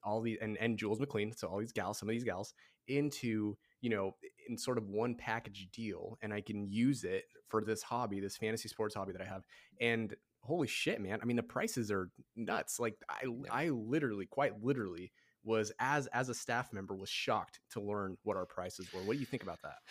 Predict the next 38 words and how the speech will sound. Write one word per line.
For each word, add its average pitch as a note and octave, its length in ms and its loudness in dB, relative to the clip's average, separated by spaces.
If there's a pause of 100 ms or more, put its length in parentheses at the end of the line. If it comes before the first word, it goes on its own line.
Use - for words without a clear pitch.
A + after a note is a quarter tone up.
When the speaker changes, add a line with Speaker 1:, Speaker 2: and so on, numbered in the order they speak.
(160)
Speaker 2:
Well, A3 360 12 (200)
um, F#3 300 12
and, F#3 180 12
and E3 280 8 (260)
without B3+ 320 12
making G3+ 300 12
this C#3+ 200 12
just - 240 10
sound B2+ 280 12
like A#2+ 160 8
an A2 160 0
infomercial, G2+ 800 2 (120)
you G2+ 80 -6
know, G2+ 200 4
set - 280 12
it E3 160 12
and D#3 180 10
forget A#2 440 8
it. G2+ 160 6 (280)
Uh, A2+ 120 -2
three F3 380 2
easy E3+ 280 4
payments A#2+ 400 6
of G2+ 120 -6
nineteen A#2 300 4
ninety-five. A2+ 600 6
Um, A#2 260 10 (260)
Speaker 1:
<laughs> G3 220 4
Speaker 2:
without G3+ 400 12
making F#3+ 400 12
it E3 120 12
sound C3+ 360 12
like D3+ 220 6
an E3 80 4
infomercial, F3+ 800 6 (400)
um, C#3+ 420 12 (480)
w-, E3 200 4
I, E3+ 120 12